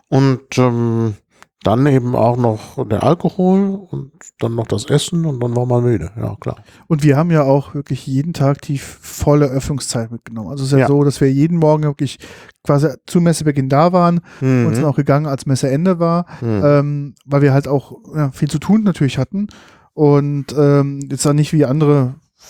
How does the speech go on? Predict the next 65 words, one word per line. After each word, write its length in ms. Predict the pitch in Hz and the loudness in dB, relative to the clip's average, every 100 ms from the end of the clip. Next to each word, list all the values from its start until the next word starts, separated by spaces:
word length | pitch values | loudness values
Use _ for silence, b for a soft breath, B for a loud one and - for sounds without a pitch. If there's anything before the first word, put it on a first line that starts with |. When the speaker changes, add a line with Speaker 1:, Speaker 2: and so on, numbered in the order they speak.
| B | B
Speaker 2:
was 240 | - 135 - | -12 -10 -6
weiß 180 | 127 131 | -6 -4
ich, 140 | 123 | -4
erst 180 | 123 117 | -6 -8
dann 400 | 135 131 120 127 | -8 -8 -12 -12
vier 300 | 127 - 151 | -16 0 0
Stunden 200 | 139 151 | 0 -4
später 180 | - 156 | 0 2
gekommen 320 | 156 - 156 | 2 0 -2
sind 180 | 147 147 | 0 0
und 100 | 139 | 0
dann 80 | 135 | -2
nach 60 | 123 | 0
drei 180 | 139 | 0
Stunden 180 | 131 147 | -2 -2
wieder 120 | 147 131 | -2 0
gegangen 220 | 135 170 | 0 0
Speaker 1:
Ja, 40 | |
nee, 60 | 135 | 0
Speaker 2:
sind. 100 | 139 | 0
Speaker 1:
das 180 | - - | -2 -8
geht 200 | 90 - | -10 -10
ja 100 | 80 | -10
nicht. 340 | 80 - - - | -10 -16 -20 -6
Speaker 2:
Sondern 280 | 135 135 131 | 0 2 2
wir 100 | 131 | 2
hatten 180 | - | 2
ja 240 | 143 131 131 | 2 2 2
ein 60 | |
bisschen 320 | 127 139 156 135 | 0 -2 0 0
was 140 | 127 | 0
auf 100 | 131 | -2
der 120 | 135 | -2
Agenda 480 | 127 127 127 165 165 b b b b b b b b b | 0 -2 0 0 0 b b b b b b b b b
und 160 | - 156 | -2 2
hatten 220 | 135 196 | 2 2
dann 140 | 185 156 | 0 0
auch 100 | 123 | 0
jeden 220 | 143 180 | 0 2
Tag 220 | 165 156 | 0 0
die 80 | 160 | -2
volle 400 | - 151 156 151 | 2 4 4 2
Bandbreite 460 | - 131 147 135 170 | 0 -4 0 0 2
mitgenommen. 420 | 214 - 139 120 | 0 -2 -2 -4
Das 300 | 120 131 - | -8 -10 -4
muss 140 | 180 151 | -2 2
man 240 | 151 151 | 4 4
Speaker 1:
Mhm. 40 | 143 | 4
Speaker 2:
sagen. 220 | 139 202 226 | 2 2 0
Und 300 | 208 208 180 | -2 -4 -4
wie 60 | |
gesagt, 220 | 185 180 151 | 0 0 0
viele 260 | - 190 | 0 2
Eindrücke. 300 | 165 165 151 | 2 0 -2
Ich 100 | 139 | -2
will 80 | 147 | 0
gar 140 | 143 | 2
nicht 120 | 143 143 | 2 2
wissen, 160 | 156 | 0
wie 40 | 147 | 0
viele 120 | 143 | -2
Stände 240 | - 170 | 0 0
wir 60 | 185 | 2
besucht 360 | 180 190 196 208 | 2 -2 0 0
haben. 260 | 202 233 | 0 -2